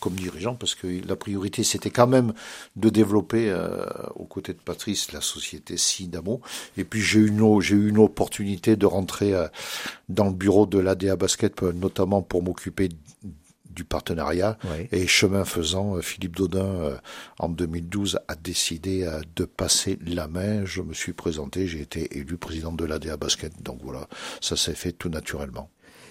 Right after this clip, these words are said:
Speaker 2: Et, et depuis, racontez-nous un peu le, le, le parcours de l'A D A, qui était, qui était au moment où vous êtes arrivé, vous, je crois, en National un.
Speaker 1: National un, ouais, ben, qui a, qui avait à plusieurs reprises failli accéder à la Pro B, euh, ça s'est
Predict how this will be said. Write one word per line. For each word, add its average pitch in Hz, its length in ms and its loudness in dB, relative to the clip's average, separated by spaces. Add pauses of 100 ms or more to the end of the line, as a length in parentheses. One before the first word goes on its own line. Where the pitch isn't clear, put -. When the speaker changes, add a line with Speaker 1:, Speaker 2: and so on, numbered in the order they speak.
(200)
Speaker 2:
Et, - 260 2
et 147 100 6
depuis, 175 520 4
racontez-nous 196 500 4
un 185 80 6
peu 185 220 2
le, 110 260 2
le, 117 240 0
le 120 60 2
parcours 151 380 -2
de 120 80 2
l'A 107 180 2
D 117 80 0
A, 135 80 2
qui 131 160 -4
était, 185 300 0
qui - 140 -8
était 131 140 2
au 165 60 6
moment 156 280 6
où 123 200 6
vous 107 160 4
êtes 113 120 0
arrivé, 117 360 6
vous, 131 240 0
je - 120 -8
crois, 127 200 4
en - 20 8
National 113 480 4
un. 185 180 4 (240)
Speaker 1:
National 98 540 6
un, 143 200 8
ouais, 120 260 10
ben, 101 120 6
qui 113 360 6
a, 92 160 8
qui - 420 0
avait 101 440 8
à 90 120 6
plusieurs 104 400 6
reprises 98 640 2 (420)
failli 120 560 8 (200)
accéder 104 640 4
à 98 140 6
la 98 120 8
Pro 98 240 2
B, 92 80 4
euh, 127 400 8
ça 87 240 2
s'est - 260 2